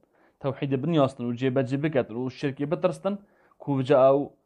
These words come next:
اه، بو نفس خوب تنوی کاری بکتن. نخیر، بل يجب عليه أن يدعو إلى الله تعالى بالحكمة والموعظة الحسنة. بل کو واجب سروی او دعوه بکتن بو خود تعالی، گازی بکتن بو خود تعالی،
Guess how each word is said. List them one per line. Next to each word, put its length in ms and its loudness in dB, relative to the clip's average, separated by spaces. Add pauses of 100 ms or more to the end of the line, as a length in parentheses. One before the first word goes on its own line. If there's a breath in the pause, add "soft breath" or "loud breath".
(340)
اه، 280 2
بو 160 -2
نفس 220 -2
خوب 180 -4
تنوی 300 0
کاری 260 2
بکتن. 400 -2 (340)
نخیر، 360 -2 (400 soft breath)
بل 280 2
يجب 360 2
عليه 460 4
أن 120 -2
يدعو 680 2
إلى 160 2
الله 380 2
تعالى 420 2
بالحكمة 540 -6
والموعظة 640 -2
الحسنة. 520 0 (400 soft breath)
بل 100 -2
کو 140 -4
واجب 440 2
سروی 380 0 (100)
او 100 2
دعوه 520 4
بکتن 400 -2
بو 60 -2
خود 160 -6
تعالی، 260 0
گازی 380 -2
بکتن 280 -2
بو 80 -4
خود 160 -6
تعالی، 280 2